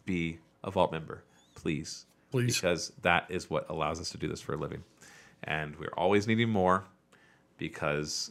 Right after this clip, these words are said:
Speaker 1: we need to continue to want to grow what we do, to hire more people, to expand on everything we do. So if you want to support Mini Wargaming, the number one way to do that is be a mini, uh, to be a Vault member. So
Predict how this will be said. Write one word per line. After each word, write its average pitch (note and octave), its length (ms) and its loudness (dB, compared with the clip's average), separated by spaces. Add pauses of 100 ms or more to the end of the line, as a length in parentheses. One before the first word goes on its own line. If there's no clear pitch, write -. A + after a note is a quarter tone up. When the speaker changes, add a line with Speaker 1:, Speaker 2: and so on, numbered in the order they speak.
Speaker 1:
we D2+ 160 -6
need D#2 260 -4
to D2 280 -6
continue F2 560 -6
to D2+ 360 -10
want E2 280 -6
to D#2+ 200 -10 (200)
grow G#2 380 10
what B2+ 220 6
we A#2+ 120 4
do, A#2+ 460 6
to D#2 440 -6
hire G#2+ 380 4
more A2 200 2
people, A2 480 0
to - 140 -8
expand - 420 -2
on G2 80 -2
everything F2+ 280 -2
we E2+ 80 -4
do. D#2+ 240 -4 (500)
So - 220 0
if - 160 -6
you A#2 120 6
want C3+ 260 8
to - 80 -12
support A2 340 6
Mini G2+ 120 -2
Wargaming, E2 540 2
the E2+ 80 0
number G#2+ 560 2
one F#2+ 500 -2
way E2 200 2
to D#2+ 80 -8
do D#2 100 -4
that C#2 160 -2
is - 100 -8
be B1+ 120 -6
a C2 40 -2
mini, - 240 -12
uh, E2+ 160 -6
to - 120 -16
be D#2+ 100 -4
a D#2 60 -4
Vault D2+ 200 -8
member. - 300 -14
So - 260 -10